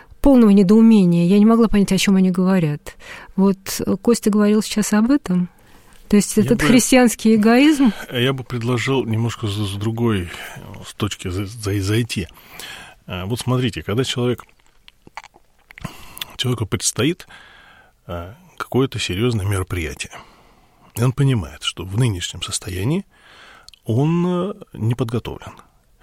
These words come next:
Speaker 2: Ну, условно говоря, какой-нибудь там спецназовец, вот у него предстоит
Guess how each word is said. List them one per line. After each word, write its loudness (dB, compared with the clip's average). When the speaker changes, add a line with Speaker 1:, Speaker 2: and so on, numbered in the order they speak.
Speaker 2:
Ну, -4
условно 0
говоря, 0
какой-нибудь -6
там -16
спецназовец, -2
вот -8
у -12
него -2
предстоит 0